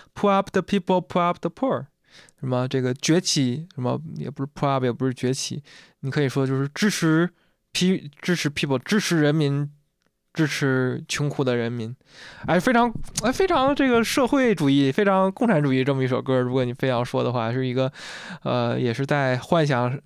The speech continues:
这个，呃，世界大同的这么一首歌吧。如果你想说，就是人们要奋起反抗，穷人要得到自己应得的这种权利。呃，所以我们可以听出来，他从早期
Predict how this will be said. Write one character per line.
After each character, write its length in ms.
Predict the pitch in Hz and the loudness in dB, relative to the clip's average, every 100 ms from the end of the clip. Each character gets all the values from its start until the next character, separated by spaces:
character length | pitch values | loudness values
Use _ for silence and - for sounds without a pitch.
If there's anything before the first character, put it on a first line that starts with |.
| 170 | -6
这 180 | 135 127 | -2 0
个， 220 | 123 120 - - - - | 0 -2 -6 -20 -20 -12
呃， 200 | 127 120 | -6 -4
世 200 | 120 147 | -2 0
界 160 | 139 139 | 2 2
大 200 | 175 151 | 2 0
同 120 | 135 | 0
的 80 | 135 | -2
这 80 | 135 | 0
么 80 | |
一 60 | 135 | 0
首 140 | 135 | 0
歌 180 | 123 131 | 0 -2
吧。 120 | 123 | -2
如 100 | 127 | -4
果 120 | 127 135 | -2 -2
你 120 | 131 | -2
想 220 | 135 120 | -2 -4
说， 280 | - 127 123 - - - | -4 -4 -4 -8 -20 -8
就 140 | 135 | -2
是 60 | 127 | 0
人 120 | 131 | 0
们 120 | 151 | 2
要 100 | 147 | 0
奋 180 | 143 151 | 0 -2
起 120 | 143 | -2
反 300 | 143 135 107 | -2 -2 -4
抗， 340 | - 147 123 117 | -4 -2 -2 -2
穷 260 | - 131 | -2 0
人 120 | 127 | 0
要 260 | 131 127 123 - - 151 | 2 2 0 -4 -14 -4
得 160 | 131 131 | 0 2
到 160 | 156 | 2
自 140 | 135 - | 0 -2
己 200 | 131 123 | -2 0
应 200 | 147 143 | 0 2
得 180 | 127 120 | 0 2
的 220 | 139 131 | 0 0
这 100 | 127 | -2
种 160 | 123 | -4
权 320 | 123 - 104 120 | -6 -6 -4 -4
利。 200 | 123 123 - - - - _ - | -4 -6 -14 -20 -20 -20 _ -14
呃， 120 | 180 | -6
所 140 | 277 | 0
以 340 | 285 240 196 180 _ _ _ _ _ _ _ _ _ - | 0 2 0 -4 _ _ _ _ _ _ _ _ _ 0
我 80 | |
们 120 | 170 190 | 0 2
可 160 | 214 | 2
以 60 | 202 | 0
听 280 | - 220 233 | 0 -2 0
出 100 | 165 | 0
来， 120 | 139 | 0
他 160 | 202 | 0
从 180 | 196 208 | -2 -2
早 300 | - 143 104 | -2 0 0
期 400 | - - 156 156 | -2 0 2 0